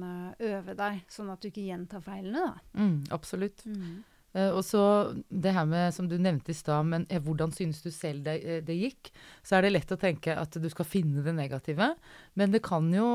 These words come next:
Speaker 2: også være at man sier, «Ja, jeg synes det gikk ganske bra, ja.» Men, eh, unngå å si at, «Ja, alt gikk bra.» For da er man på en måte ferdig med veiledningen, så er det veilederen som må komme med det igjen. Så, så si, «Ja, jeg synes det meste gikk bra, for eksempel.»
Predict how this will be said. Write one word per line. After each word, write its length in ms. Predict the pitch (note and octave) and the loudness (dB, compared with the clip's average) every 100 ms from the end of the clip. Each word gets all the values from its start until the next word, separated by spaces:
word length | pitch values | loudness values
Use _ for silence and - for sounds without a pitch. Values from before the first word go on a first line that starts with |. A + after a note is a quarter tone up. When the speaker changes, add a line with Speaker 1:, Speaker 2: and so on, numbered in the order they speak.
| - | 0
Speaker 2:
også 180 | D#3 - | -2 0
være 200 | F#3 D#3 | 2 2
at 40 | D#3 | 0
man 100 | D#3+ | -2
sier, 120 | A#3+ | -2
«Ja, 80 | D#4+ | -2
jeg 80 | B3 | 0
synes 140 | E3+ | -2
det 120 | - D3+ | -2 -2
gikk 80 | |
ganske 240 | D#3+ D3+ D#3 | -4 -6 -6
bra, 160 | F3 C4 | -2 0
ja.» 160 | E4+ - - - | -2 -6 -14 -6
Men, 260 | G3+ A3+ A3 | 0 2 4
eh, 200 | A3 - _ - F#3 _ - | 2 0 _ -14 -14 _ 0
unngå 480 | F3 F3 E3+ G3 - | 4 4 4 2 2
å 60 | |
si 140 | - G3+ | 2 2
at, 120 | F#3+ | 2
«Ja, 100 | F#3 | 0
alt 200 | - C#3 | -2 -4
gikk 160 | - D3 | -4 -4
bra.» 280 | C3 C#3+ D#3 - _ - | 0 0 -2 -6 _ -12
For 120 | - | -2
da 100 | G3 | 0
er 40 | F3 | 2
man 100 | F3 | 0
på 60 | |
en 120 | G3+ G3 | 0 -2
måte 160 | G3 | -4
ferdig 460 | - G#3 D#3 D#3 A3 - | -4 -4 -2 -2 -4 -6
med 80 | F#3+ | -2
veiledningen, 320 | F3+ D#3+ E3 | 0 0 -2
så 80 | E3+ | -2
er 60 | |
det 140 | F3 F3+ | -2 -2
veilederen 420 | F#3 C#3+ C3 C#3 | -2 -2 -4 -6
som 160 | - E3 | -4 -4
må 80 | |
komme 240 | D#3 E3 C#3 | -4 -4 -4
med 160 | C#3 | -2
det 80 | D3 | -2
igjen. 140 | F#3 G#3+ | -4 -2
Så, 180 | G3 F#3 - - _ | -2 -4 -8 -20 _
så 200 | - G3 | -2 -2
si, 320 | F#3 F#3+ F3+ | 0 0 0
«Ja, 120 | G3+ A#3+ | 2 4
jeg 180 | A#3 | 2
synes 240 | A3+ G3+ - | 2 0 0
det 120 | G3+ | 2
meste 360 | G#3+ - - F3 | 2 0 -4 -4
gikk 140 | E3 | 0
bra, 260 | D#3+ F#3+ C4+ - - | 2 2 0 -6 -16
for 140 | - G3 | -2 0
eksempel.» 720 | G3 - E3+ D3 - F3+ | 0 0 0 0 2 2